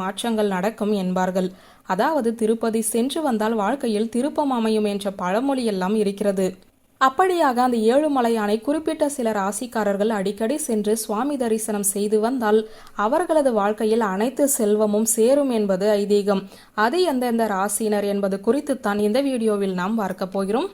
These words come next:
நம்முடைய இந்தியாவில் சந்திரனின் தாக்கம் அதிகமாக இருக்கும் பகுதி திருப்பதி மலைதான். அதாவது, சந்திரனின் ஒளிக்கதிர்கள் அ-, அதிகமாக படும் இடம் என சொல்லப்பட்டுள்ளது. இதனால்தான் இங்கு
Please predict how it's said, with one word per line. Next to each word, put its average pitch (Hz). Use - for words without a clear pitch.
நம்முடைய 302
இந்தியாவில் 302
சந்திரனின் 285
தாக்கம் 226
அதிகமாக 220
இருக்கும் 220
பகுதி 254
திருப்பதி 277
மலைதான். 196
அதாவது, 262
சந்திரனின் 277
ஒளிக்கதிர்கள் 214
அ-, 185
அதிகமாக 311
படும் 214
இடம் 240
என 214
சொல்லப்பட்டுள்ளது. 196
இதனால்தான் 277
இங்கு 233